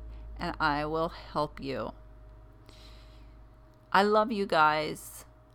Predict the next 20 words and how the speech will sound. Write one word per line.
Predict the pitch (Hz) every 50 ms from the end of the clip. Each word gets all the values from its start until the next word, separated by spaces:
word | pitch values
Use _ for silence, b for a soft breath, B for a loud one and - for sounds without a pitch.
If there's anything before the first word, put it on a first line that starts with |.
| - - - -
I | 175
really | 170 165 160 165 185 202 202 196 190
appreciate | - - - - 175 175 - - - 170 160 156 151 - - -
you, | 160 156
and | 147
I | 151 160
hope | 165 170 202 202 202 -
that | 196 165
you | 156 165
feel | 160 - - 165 156 156 156
that. | 160 160 156 - - -
I | 180 175
send | 175 - - 202 196 214 196
out | 196 175 - -
so | - - - 202 214
much | 220 220 208 208 - - - - b b b b b b b b -
love | - 175 190 220 226 226 226 226 226 226 220 220 262 - - -
and | 196 180 165 165 175
light | 190 208 202 202 202 190 175 - - - - - - 180
and | 190 202 196 185 185 165